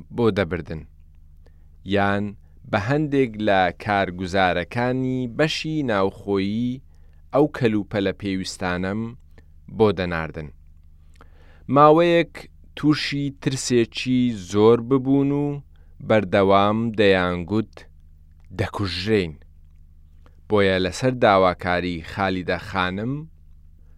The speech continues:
من و چەند گەنجێکی کورد، شەوانە تا بەیانی لە چوار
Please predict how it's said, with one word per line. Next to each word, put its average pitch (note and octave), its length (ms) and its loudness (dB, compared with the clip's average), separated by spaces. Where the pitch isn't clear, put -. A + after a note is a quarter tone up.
من A2+ 220 0
و B2+ 140 4
چەند G2 300 0
گەنجێکی B2 760 0
کورد، A2+ 300 2
شەوانە G2 580 2
تا C3+ 140 4
بەیانی C#3 540 4
لە G#2 100 4
چوار F#2 320 0